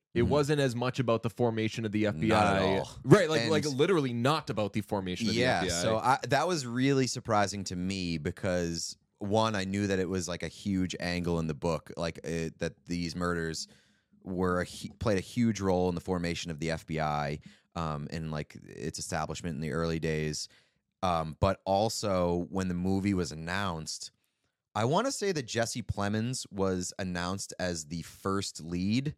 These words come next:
Speaker 1: Whoa.
Speaker 2: And either that or was, or it was, like, Leonardo DiCaprio and Jesse Plemons to co-star in Killers of the Flower Moon.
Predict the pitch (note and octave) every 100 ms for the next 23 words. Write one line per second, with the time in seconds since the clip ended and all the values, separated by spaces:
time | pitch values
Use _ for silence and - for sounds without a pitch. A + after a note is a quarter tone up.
0 | _ F2+ F#2+ G2 E2 C#2 F#2 - G2+ G2+
1 | G2 F#2+ F#2+ F#2 - - D3+ G3 D#3+ D3+
2 | C#3 B2 A2+ - A#2 A2+ A2+ A2+ G#2+ G2+
3 | G#2 F#2+ D#2 A2 A#2+ B2+ A#2+ A2 G2+ -
4 | G2 F#2+ G#2 F#2 F2+ F2+ - F#2+ G2 F#2
5 | F#2+ - E2+ - F2 E2 D#2+ - - -
6 | F#2 F2+ - E2+ D#2+ D#2 D#2 - - _
7 | F#2+ F2+ - G2 F2+ E2+ E2 E2+ - F2
8 | D#2+ D#2 E2+ D#2+ C#2+ C#2